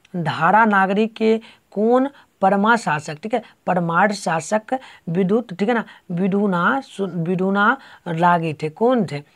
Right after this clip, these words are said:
तो नोट कर लीजिएगा, ये थे भौज। कौन थे? ठीक, देखिए ध्यान से देखिएगा, भौज थे, ठीक है ना, भौज। अब प्रश्न तीस नंबर हमारा, अक्षरों की कहानी किसकी रचना है? अक्षरों की कहानी जो ना कविताएं हैं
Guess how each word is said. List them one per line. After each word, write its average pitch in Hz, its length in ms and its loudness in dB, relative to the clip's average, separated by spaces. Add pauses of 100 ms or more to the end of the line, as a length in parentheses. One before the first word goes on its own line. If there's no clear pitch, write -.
(260)
तो 165 60 -2
नोट 156 200 -6
कर 156 120 -8
लीजिएगा, 156 380 0 (280)
ये 170 240 -4
थे 220 80 4
भौज। 156 540 2 (300)
कौन 220 240 0
थे? 185 140 -4
ठीक, 156 300 -12
देखिए 175 220 -4
ध्यान 180 240 -2
से 226 80 0
देखिएगा, 233 300 2 (380)
भौज 165 440 0
थे, 156 60 -4
ठीक 175 140 -6
है 240 60 -2
ना, 214 140 -2
भौज। 143 320 -8 (520)
अब 180 100 -4
प्रश्न 214 340 -2
तीस 214 260 -2
नंबर 220 240 2
हमारा, 226 200 2 (460)
अक्षरों 202 500 2
की 233 160 -2
कहानी 208 500 0
किसकी 214 500 -6
रचना 151 320 -4
है? 143 120 -12 (320)
अक्षरों 175 340 -6
की 190 140 -4
कहानी 180 360 -2
जो 220 80 2
ना 208 120 0
कविताएं 160 500 -4
हैं 226 240 -2